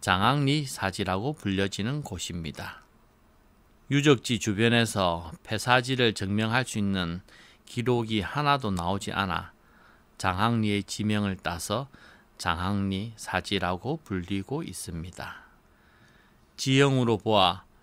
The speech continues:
언덕 위 절터가 위치한 곳은 매우 좁으며 주변은 급경사로 이루어져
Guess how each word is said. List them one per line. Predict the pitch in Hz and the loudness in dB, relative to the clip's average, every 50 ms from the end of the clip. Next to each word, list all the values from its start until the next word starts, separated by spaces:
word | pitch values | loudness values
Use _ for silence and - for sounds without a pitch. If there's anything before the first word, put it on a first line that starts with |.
| _ _ - _ | _ _ -20 _
언덕 | - 123 110 107 110 110 127 135 135 120 | -2 0 0 2 2 4 4 4 4 4
위 | 123 127 127 117 110 104 87 | 2 2 4 4 4 2 2
절터가 | - 110 120 123 - - 123 131 120 117 | 0 0 0 0 -2 -6 -6 -4 0 0
위치한 | 107 101 101 107 104 - - 131 120 107 104 92 | 2 2 0 -2 -4 -4 -4 -2 -2 0 -2 -2
곳은 | 92 87 - - - 82 80 85 85 - _ _ _ _ _ _ | -4 -6 -6 -8 -8 -8 -8 -10 -12 -16 _ _ _ _ _ _
매우 | - 117 113 113 107 95 | -2 0 2 2 2 0
좁으며 | 87 - - 127 127 117 104 95 95 85 80 - - - _ _ _ _ _ _ _ _ _ _ _ _ | -2 -4 -4 -2 -2 -2 -4 -4 -6 -6 -6 -10 -14 -18 _ _ _ _ _ _ _ _ _ _ _ _
주변은 | - - 113 104 95 117 117 113 113 113 107 92 92 - - - - _ _ _ | -8 -6 -4 0 2 4 4 6 6 4 2 2 -2 -6 -12 -20 -20 _ _ _
급경사로 | - - 135 123 - _ - 104 98 98 95 - - 101 101 98 95 92 92 | -2 0 0 0 -2 _ -4 -2 0 0 0 0 2 2 2 2 0 -2 -2
이루어져 | 98 98 98 107 107 104 98 92 - 85 85 87 90 | -2 -2 0 0 0 0 0 -2 -4 -8 -8 -8 -10